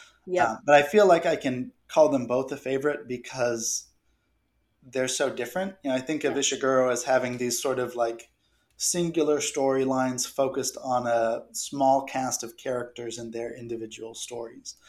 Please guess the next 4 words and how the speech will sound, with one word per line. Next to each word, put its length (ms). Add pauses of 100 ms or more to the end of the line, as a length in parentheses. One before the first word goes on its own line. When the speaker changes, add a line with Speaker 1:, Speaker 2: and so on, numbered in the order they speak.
(440)
Speaker 2:
Um, 360 (340)
Louise 320
Erdrich, 540
she 240